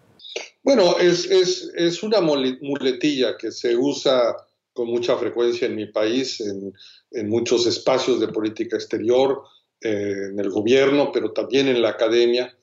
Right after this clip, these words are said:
eh, y que fue, repito, funcional durante la Guerra Fría,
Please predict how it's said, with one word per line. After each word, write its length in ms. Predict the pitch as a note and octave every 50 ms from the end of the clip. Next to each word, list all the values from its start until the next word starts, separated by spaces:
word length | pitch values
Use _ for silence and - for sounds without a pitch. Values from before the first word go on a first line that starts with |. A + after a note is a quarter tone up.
| _ _ _ _ _ _ - C3
eh, 840 | A#2+ A2+ A2 A2 A2 A2 G#2+ G#2+ G#2+ G#2 G#2+ G#2 G#2 G#2 G#2 G#2+ - _
y 160 | - C#3+ B2+ B2
que 100 | - C#3
fue, 480 | - F3+ F#3+ F#3+ G3 F#3 F3+ F#3 - -
repito, 420 | - C#3+ C#3 - F3+ F3+ F3 F3 D#3+
funcional 760 | - - C#3+ C#3 B2 - - C#3 C3 C3+ D3 D3+ D#3+ D#3 C#3
durante 440 | B2+ A#2+ A2+ A2 A2 A2 - A#2
la 160 | A2 G#2+ G#2+ G#2+
Guerra 320 | A2 B2 B2 A#2+ A#2+ A#2
Fría, 400 | A#2+ - A#2+ A2+ A#2 B2 C3 C3+